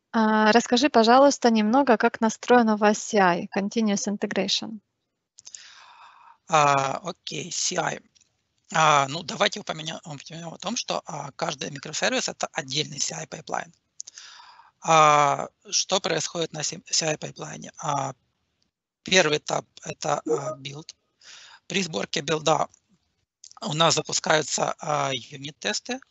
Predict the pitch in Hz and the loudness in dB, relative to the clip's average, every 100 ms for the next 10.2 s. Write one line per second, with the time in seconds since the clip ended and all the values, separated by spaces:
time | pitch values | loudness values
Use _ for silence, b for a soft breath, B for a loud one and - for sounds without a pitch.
0 | _ _ _ 185 156 147 160 _ _ _ | _ _ _ -10 -8 -6 -10 _ _ _
1 | _ _ - 156 147 - 160 151 143 143 | _ _ -6 -2 -2 -2 -2 -2 -2 -4
2 | - - 165 160 156 - - - 151 165 | -8 -10 -12 -12 -10 -6 -6 -4 -4 -4
3 | 156 156 139 147 151 - 160 - 156 139 | -4 -6 -10 -10 -8 -8 -6 -6 -6 -6
4 | - 147 - 214 - 254 262 B B B | -8 -14 -6 -4 -4 -8 -12 B B B
5 | B B B 160 151 151 147 131 151 156 | B B B 2 4 4 2 -2 -4 -6
6 | - 180 165 - - 165 143 143 143 139 | -6 -4 0 0 0 -4 -6 -6 -6 -8
7 | - - 156 151 151 143 - 151 202 214 | -8 -8 -8 -6 -6 -8 -12 -4 -2 -2
8 | - 247 - 185 - - 190 - 180 - | -4 -8 -8 -10 -8 -4 -4 -2 -4 -4
9 | 165 156 151 151 - _ _ _ - 165 | -2 2 2 2 -2 _ _ _ -6 -4
10 | 165 147 | -6 -8